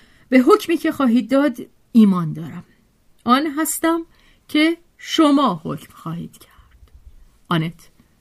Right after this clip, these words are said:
داستان خود را آغاز کرد. چون بیش از آنچه می‌خواست بنماید حول و هراس داشت،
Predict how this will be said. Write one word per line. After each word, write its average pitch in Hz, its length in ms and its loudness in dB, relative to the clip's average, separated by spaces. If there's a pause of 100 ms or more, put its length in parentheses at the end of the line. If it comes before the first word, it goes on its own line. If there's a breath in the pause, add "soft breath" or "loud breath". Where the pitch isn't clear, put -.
(140)
داستان 156 720 -4
خود 156 360 -12
را 156 160 -14 (420)
آغاز 156 600 -4
کرد. 156 180 -20 (840 soft breath)
چون 294 360 2
بیش 320 320 6
از 269 200 -2
آنچه 214 340 0
می‌خواست 165 600 -4
بنماید 185 800 2 (240 soft breath)
حول 180 320 2
و 170 80 -4
هراس 160 600 -6
داشت، 214 500 -2